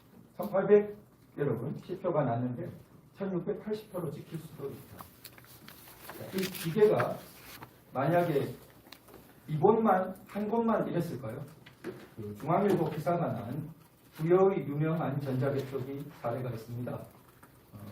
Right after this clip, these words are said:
이번에 그 전자개표기 문제는 그 간의 전자개표기에 대해서 논란을 불러일으켰던 것과는 차원이 다릅니다. 전국 각지에서 대규모로 발견되었고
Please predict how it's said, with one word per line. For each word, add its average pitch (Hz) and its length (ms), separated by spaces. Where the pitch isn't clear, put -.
이번에 143 560
그 123 240
전자개표기 151 640
문제는 135 560
그 175 300
간의 175 480
전자개표기에 147 1200
대해서 123 600
논란을 147 420
불러일으켰던 131 1200
것과는 117 420
차원이 196 380
다릅니다. 107 420
전국 185 320
각지에서 175 500
대규모로 180 680
발견되었고 127 800